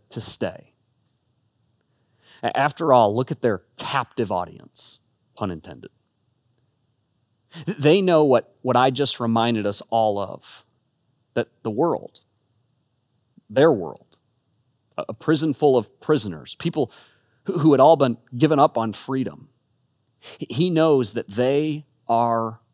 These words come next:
watching. Th-, this is a detail that, that so often gets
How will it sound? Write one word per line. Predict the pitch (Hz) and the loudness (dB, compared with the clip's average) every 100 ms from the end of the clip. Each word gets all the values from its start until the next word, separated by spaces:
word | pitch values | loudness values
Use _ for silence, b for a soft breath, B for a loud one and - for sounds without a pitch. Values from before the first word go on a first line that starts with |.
| - | -14
watching. | 87 98 101 - 101 - _ _ _ _ _ _ _ _ _ _ _ _ _ _ _ - | -6 -6 -6 -10 -14 -16 _ _ _ _ _ _ _ _ _ _ _ _ _ _ _ -8
Th-, | 143 | -4
this | 131 151 | -2 -2
is | 254 220 | 0 0
a | |
detail | 160 110 110 104 107 90 | 0 0 -6 -6 -6 -4
that, | 92 - | -6 -8
that | 107 | -10
so | - - 156 180 - | -6 -2 0 -2 -2
often | 135 147 - 156 135 | -2 -2 -2 -4 -2
gets | 107 | -4